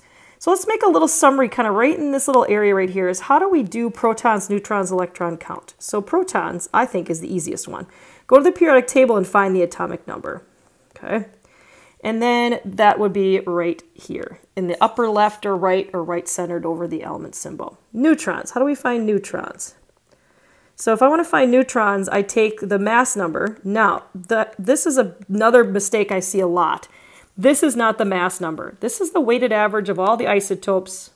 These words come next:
sort of mass numbers, and their atomic mass units. So this is not a mass number. This one point zero zero eight is the atomic mass. You have to be given the mass number,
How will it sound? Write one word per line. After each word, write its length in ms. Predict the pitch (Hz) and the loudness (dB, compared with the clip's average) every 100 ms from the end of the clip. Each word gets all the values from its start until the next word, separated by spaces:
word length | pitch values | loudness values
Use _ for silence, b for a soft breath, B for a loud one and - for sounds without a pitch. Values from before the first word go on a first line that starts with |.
| _ | _
sort 340 | - - 208 262 | -20 -6 0 0
of 200 | - - | -2 -6
mass 400 | 170 185 - - | -6 -4 -6 -10
numbers, 480 | 165 156 - - - b b b b b b b _ _ - | -10 -10 -12 -16 -20 b b b b b b b _ _ -6
and 120 | 185 | 0
their 140 | 196 190 | 2 2
atomic 480 | 180 - 214 190 190 | 0 0 2 2 0
mass 260 | 185 - | -2 -2
units. 420 | 208 185 - - | -2 -2 -4 -8
So 280 | - 233 214 | 0 2 2
this 380 | 190 170 240 262 | 0 2 2 4
is 140 | 226 | -2
not 260 | 175 196 220 | 0 4 4
a 40 | |
mass 320 | 233 196 208 196 | 4 2 0 -2
number. 220 | 170 175 | -4 -4
This 180 | 170 180 | -6 -6
one 280 | 180 208 | -2 -2
point 260 | 233 269 233 | -2 -4 -2
zero 240 | 233 233 | -2 0
zero 300 | 202 214 208 - | 0 -2 -2 0
eight 260 | 208 190 190 | 2 2 2
is 120 | 170 | -2
the 100 | 185 | -2
atomic 480 | 185 - 185 180 180 | -2 -2 -2 -4 -8
mass. 440 | 160 - - - - | -10 -10 -12 -16 -16
You 340 | 165 214 294 | -6 0 0
have 280 | 330 311 311 | 2 2 2
to 80 | 311 | -2
be 140 | 240 | -4
given 560 | 220 190 226 240 208 190 | -4 2 4 4 2 -2
the 80 | 190 | -2
mass 400 | 190 190 185 - | -2 -2 -2 -2
number, 520 | 180 175 - - | -2 -2 -4 -8